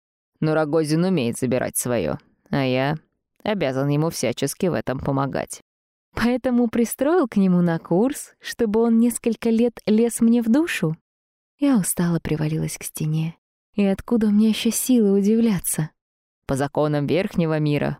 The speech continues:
полноценный контракт на срок дольше месяца может заключить только совершеннолетний.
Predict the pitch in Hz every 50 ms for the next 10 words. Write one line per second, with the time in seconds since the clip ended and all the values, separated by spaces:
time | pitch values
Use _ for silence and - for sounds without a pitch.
0 | _ - 139 139 143 147 147 - - 156 151 151 143 139 - 147 143 147 - 156
1 | 151 151 147 - - - - 147 143 139 - - - 143 127 127 - 131 117 -
2 | - 147 135 131 165 190 202 - - 165 - - 151 127 131 175 190 185 151 143
3 | 147 - 139 131 - - 165 165 - - 151 175 185 - - - - 143 135 -
4 | - - 160 165 160 151 143 123 110 113 113 - - 131 117 -